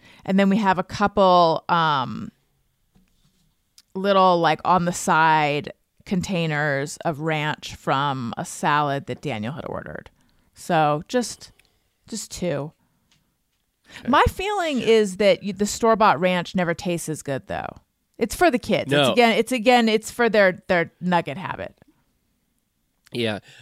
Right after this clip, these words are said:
Speaker 2: I, you know, it's not as good as, like, if you go to Islands and get,
Speaker 1: Mm-hmm.
Speaker 2: like, their French fries, and then they have that,
Speaker 1: Yeah.
Speaker 2: like, really smooth ranch dressing.
Speaker 1: Right.
Speaker 2: Like, n-, not the, not the, not, like, the thick stuff, but, like, the kinda runny stuff.
Speaker 1: Mm-hmm.
Speaker 2: Like, that's where it's at.
Speaker 1: Mm.
Speaker 2: Now, I was having a fight,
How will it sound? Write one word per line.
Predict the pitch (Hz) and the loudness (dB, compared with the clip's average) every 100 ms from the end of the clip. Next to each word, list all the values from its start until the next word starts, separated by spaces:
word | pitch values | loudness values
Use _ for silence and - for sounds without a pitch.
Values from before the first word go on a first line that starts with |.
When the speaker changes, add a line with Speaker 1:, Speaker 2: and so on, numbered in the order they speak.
| - | -8
Speaker 2:
I, | - 165 | 2 4
you | 165 156 | 4 2
know, | 170 | 2
it's | 175 - | 0 2
not | 247 | 0
as | 185 | 2
good | 190 | 0
as, | 165 | 0
like, | 143 | -2
if | 135 160 | -4 -4
you | |
go | 151 | 0
to | 143 - | 0 2
Islands | 117 127 135 135 127 | 0 2 0 -2 -6
and | - 123 | -8 -6
get, | 127 | -6
Speaker 1:
Mm-hmm. | 143 | -6
Speaker 2:
like, | 107 | -8
their | - 110 | -6 -8
French | - 113 | -6 -6
fries, | - 135 131 139 - - 131 | -4 -2 -2 -2 -6 -8 -6
and | 117 | -4
then | 117 | -4
they | 120 | -4
have | 117 123 117 | -2 -2 0
that, | 117 - | -2 -2
Speaker 1:
Yeah. | |
Speaker 2:
like, | 107 98 - _ - _ | -8 -10 -14 _ -20 _
really | 127 127 127 | -4 -2 -2
smooth | - - 123 127 135 127 123 | -2 -2 -2 0 -2 -4 -6
ranch | 123 127 139 - | -4 -2 -4 -10
dressing. | - 139 135 143 143 139 - | -6 -4 -2 -4 -8 -12 -14
Speaker 1:
Right. | 147 117 | -12 -8
Speaker 2:
Like, | 123 165 | -8 -4
n-, | 160 | -2
not | 156 175 | -2 -2
the, | 147 | -4
not | 147 147 | -4 -8
the, | - | -8
not, | 151 147 | -8 -8
like, | 156 | -6
the | 123 | -8
thick | - 143 - | -8 -10 -8
stuff, | - 147 - | -6 -6 -6
but, | 120 | -10
like, | 117 | -12
the | - | -12
kinda | - 139 | -10 -6
runny | 110 113 131 139 | -4 -4 -4 -6
stuff. | - 156 160 | -4 -4 -2
Speaker 1:
Mm-hmm. | 190 185 170 165 | 0 0 -2 -6
Speaker 2:
Like, | 151 113 | -8 -4
that's | 147 170 | -2 0
where | 139 117 | -2 -4
it's | 104 | -4
at. | 123 - _ - 165 | -4 -6 _ -18 -14
Speaker 1:
Mm. | 151 135 | -12 -4
Speaker 2:
Now, | 185 | -2
I | 143 214 | 2 2
was | 339 247 | 2 2
having | 247 214 180 | 2 2 0
a | 131 | -2
fight, | - 180 156 | -2 -2 -4